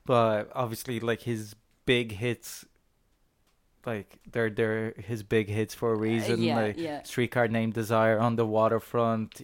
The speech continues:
Speaker 1: East of Eden, and America, America, which is one of my personal favorites.
Speaker 2: Yeah, I haven't seen that one, actually.
Speaker 1: Uh, it's amazing. Uh,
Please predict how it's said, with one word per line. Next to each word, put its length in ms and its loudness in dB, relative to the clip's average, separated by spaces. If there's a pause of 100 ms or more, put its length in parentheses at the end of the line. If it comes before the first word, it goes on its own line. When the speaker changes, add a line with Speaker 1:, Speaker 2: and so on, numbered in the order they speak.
Speaker 1:
East 220 -6
of 140 -6
Eden, 520 -2 (560)
and 580 0 (500)
America, 460 4
America, 440 2
which 220 -4
is 160 -8
one 140 -4
of 60 -4
my 100 0
personal 420 2
favorites. 580 0
Speaker 2:
Yeah, 180 -4
I 20 -4
haven't 220 -2
seen 260 -4
that 100 -12
one, 160 -14
actually. 220 -14
Speaker 1:
Uh, 160 0
it's 220 -6
amazing. 720 0 (120)
Uh, 520 0